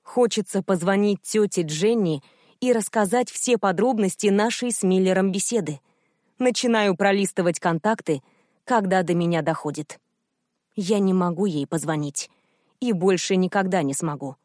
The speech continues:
Когда же я смирюсь с этим? Не успевает Лекси пристегнуть ремень безопасности, как я набрасываюсь на неё с новостями.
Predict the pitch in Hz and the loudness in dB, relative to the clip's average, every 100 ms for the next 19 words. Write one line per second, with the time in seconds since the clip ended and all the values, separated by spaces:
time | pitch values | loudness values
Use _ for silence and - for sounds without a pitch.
0 | _ _ _ _ _ _ - 220 160 208 | _ _ _ _ _ _ -6 -6 -2 -2
1 | 175 165 175 - 180 185 214 - 156 - | -2 -2 -2 0 0 0 -2 -4 -6 -6
2 | 135 - _ _ _ _ _ _ _ _ | -12 -18 _ _ _ _ _ _ _ _
3 | _ _ _ _ _ _ _ _ _ _ | _ _ _ _ _ _ _ _ _ _
4 | _ 214 240 294 - 285 262 330 277 247 | _ 2 4 2 0 0 2 2 2 0
5 | 277 - - 220 220 226 - 208 240 240 | 0 0 -2 0 0 -2 -2 0 0 0
6 | 214 208 220 196 170 175 160 277 220 180 | 0 2 4 2 2 0 0 -2 0 -4
7 | - 143 - _ _ - 247 226 254 247 | -4 -6 -8 _ _ -4 -2 0 0 2
8 | 190 180 254 - 262 277 - 226 208 175 | 2 2 0 0 -4 -4 0 2 2 2
9 | 185 208 190 190 - 139 247 | 0 0 0 0 -2 -4 -6